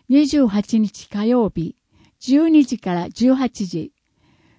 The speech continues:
日曜日、祝日は休所です。申込書などの配布は福祉グループでも行っています。提出は直接各学童保育所へお願いします。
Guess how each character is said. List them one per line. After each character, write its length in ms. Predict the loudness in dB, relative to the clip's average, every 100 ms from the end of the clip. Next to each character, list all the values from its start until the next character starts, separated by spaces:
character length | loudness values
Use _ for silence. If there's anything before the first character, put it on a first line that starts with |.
| _ 0
日 380 | 2 2 0 4
曜 220 | 6 6
日、 320 | 4 0 0 _
祝 320 | -14 -4 -2
日 320 | 0 0 0
は 200 | 0 -2
休 280 | -4 0 2
所 200 | 2 0
で 140 | 0
す。 220 | -4 -8 _ _ _ _ _ _ _ _ _ _
申 100 | 2 2 2 0
込 260 | 4 4
書 180 | 6 4
な 160 | 6 4
ど 140 | 2
の 120 | 2
配 280 | 0 0 -2
布 160 | 0 -2
は 220 | -2 -4 _
福 200 | -8 -2
祉 240 | 0 2 4
グ 140 | 4
ル 140 | 6 4
ー 20 |
プ 160 | 2
で 120 | 2 2
も 180 | 0 -4
行 200 | 0 2
っ 180 | 2 -2
て 200 | -4 -2
い 100 | 0
ま 160 | -4
す。 220 | -6 -14 _ _ _ _ _ _ _ _ -2
提 240 | 0 2
出 280 | 0 -4 2
は 220 | 2 2 -4 2
直 140 | 2 2
接 480 | 0 0 0 -2 -2 _ _
各 300 | -6 -4 -2
学 320 | -2 -2 2
童 180 | 4 4
保 180 | 6 4
育 180 | 4 2
所 120 | 4
へ 140 | 4
お 80 | 4
願 280 | 0 -2 -2
い 40 | -4
し 180 | -4
ま 160 | -6 -6
す。 180 | -8